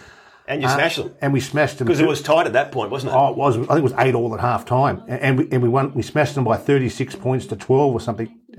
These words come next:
Speaker 2: As it turns <laughs> out, in the dressing room after the game, they were talking about the bite mark and the blue. And Benny says, "I bit myself." I said, "You what?" "I bit myself to get him sent off." <laughs>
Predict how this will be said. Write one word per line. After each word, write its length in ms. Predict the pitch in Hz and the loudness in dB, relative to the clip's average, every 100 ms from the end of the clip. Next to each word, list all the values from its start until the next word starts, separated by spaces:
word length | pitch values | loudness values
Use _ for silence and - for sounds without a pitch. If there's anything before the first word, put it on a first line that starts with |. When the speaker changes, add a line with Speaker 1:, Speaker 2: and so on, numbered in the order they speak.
| - | -4
Speaker 2:
As 220 | 120 120 | -2 -2
it 100 | - | -4
turns 340 | - 135 131 - | -2 0 0 0
<laughs> 40 | 147 | -2
out, 120 | - - - - - - - - | -2 -6 -20 -20 -20 -20 -18 -6
in 120 | 127 | -2
the 80 | 120 | 0
dressing 340 | 110 127 - 123 175 | 2 2 0 -2 0
room 120 | 123 | 2
after 240 | 127 - | 2 0
the 120 | 117 | -2
game, 380 | 110 123 127 107 - - - _ | 0 2 2 0 -6 -20 -20 _
they 80 | 120 | -2
were 80 | 117 | 0
talking 280 | 143 - 123 | 0 -2 -2
about 220 | 117 - _ _ - _ _ | -4 -6 _ _ -20 _ _
the 120 | 110 | -12
bite 320 | 104 131 139 131 | 0 2 2 2
mark 260 | 131 110 | 0 0
and 100 | 117 | -4
the 60 | 101 | -6
blue. 400 | 107 143 143 - - - - _ _ _ _ _ - | 2 4 4 0 -8 -20 -20 _ _ _ _ _ -12
And 140 | 123 | -4
Benny 200 | 131 123 | -2 -2
says, 300 | 113 131 107 - _ - | 0 -2 -4 -8 _ -6
"I 80 | 113 | -4
bit 160 | 120 | -4
myself." 460 | - - 131 107 - - _ _ _ - | -6 -6 -4 -4 -8 -20 _ _ _ -10
I 60 | |
said, 200 | - 120 | -6 -4
"You 60 | 104 | 2
what?" 380 | 147 208 - - - _ _ _ _ _ _ _ _ | 2 2 -4 -20 -20 _ _ _ _ _ _ _ _
"I 40 | 117 | -2
bit 140 | 160 | 0
myself 500 | 135 - 151 151 - _ _ | 0 -2 0 0 -4 _ _
to 80 | - | -6
get 100 | 104 | 0
him 120 | 185 123 | 0 0
sent 260 | - 151 | -2 2
off." 340 | 143 - - | 2 2 -6
<laughs> 40 | _ | _